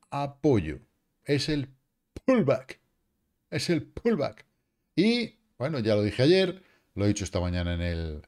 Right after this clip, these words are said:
vip y lo digo ahora.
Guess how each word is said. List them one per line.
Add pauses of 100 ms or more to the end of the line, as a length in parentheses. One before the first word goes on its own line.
(840)
vip
y
lo
digo
ahora.